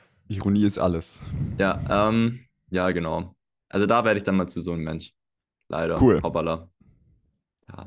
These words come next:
Speaker 1: Schick,
Speaker 2: naja.
Speaker 1: schick ein Foto rum. Äh, ich, wir
Speaker 2: Mach
Speaker 1: werden es
Speaker 2: ich.
Speaker 1: irgendwie im Podcast verarbeiten.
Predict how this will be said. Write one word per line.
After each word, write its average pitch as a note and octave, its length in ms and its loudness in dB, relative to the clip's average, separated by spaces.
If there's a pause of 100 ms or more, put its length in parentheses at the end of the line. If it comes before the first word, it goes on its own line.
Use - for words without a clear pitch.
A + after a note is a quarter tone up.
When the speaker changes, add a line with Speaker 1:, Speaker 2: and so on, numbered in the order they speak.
Speaker 1:
Schick, A#2+ 220 0
Speaker 2:
naja. F2 200 -6
Speaker 1:
schick B2+ 180 0
ein B2 60 -2
Foto C3 300 2
rum. F2+ 360 -2
Äh, F2 340 -6
ich, G2 200 -12
wir G2+ 80 2
Speaker 2:
Mach G2 80 6
Speaker 1:
werden G#2+ 120 6
es F#2 100 0
Speaker 2:
ich. - 40 0
Speaker 1:
irgendwie G#2 260 2
im G2 100 0
Podcast F#2+ 360 0
verarbeiten. D#2 480 -4